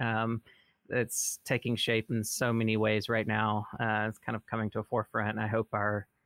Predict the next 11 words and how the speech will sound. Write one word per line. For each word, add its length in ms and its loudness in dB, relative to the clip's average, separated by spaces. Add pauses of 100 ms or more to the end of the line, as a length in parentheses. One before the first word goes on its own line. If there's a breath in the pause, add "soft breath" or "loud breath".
(240)
ability 540 0
to, 420 0 (180)
um, 420 -4 (680)
better 240 0
empathize 480 0
with, 240 0
with 140 -4
our 100 0
fellow 240 2
humans, 640 0 (120)
um, 420 -2